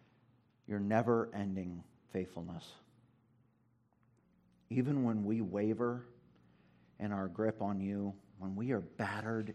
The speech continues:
and beaten by the waves of life against the rocks, we are anchored in you. Lord, I pray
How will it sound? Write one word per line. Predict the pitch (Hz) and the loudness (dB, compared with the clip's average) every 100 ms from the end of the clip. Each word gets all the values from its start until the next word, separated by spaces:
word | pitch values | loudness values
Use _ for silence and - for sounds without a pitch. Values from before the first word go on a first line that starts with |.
| - | -8
and | 101 95 | -8 -4
beaten | 113 120 120 113 | -2 -2 -2 -4
by | 98 92 | -2 -2
the | 92 | -2
waves | 95 104 107 107 101 | -2 0 0 -2 -4
of | 82 | -6
life | 92 98 101 - - - - - - | 0 0 0 -6 -20 -20 -20 -16 -6
against | 101 95 - | -6 -6 -8
the | |
rocks, | 85 87 92 92 - - - _ _ - _ _ _ _ _ _ _ _ _ _ _ _ _ _ _ _ _ _ _ _ _ _ | -6 -6 -6 -8 -14 -20 -20 _ _ -20 _ _ _ _ _ _ _ _ _ _ _ _ _ _ _ _ _ _ _ _ _ _
we | 104 123 | -2 0
are | 110 87 - | 2 -2 -4
anchored | 107 117 113 85 - - - - | -4 -4 -4 -8 -8 -20 -20 -12
in | 90 92 | -8 -6
you. | 92 85 82 - _ _ _ _ _ _ _ _ _ _ _ _ _ - | -6 -8 -12 -20 _ _ _ _ _ _ _ _ _ _ _ _ _ -8
Lord, | 104 101 | -4 -2
I | 95 113 | 0 0
pray | - 107 104 101 101 | -2 0 2 4 2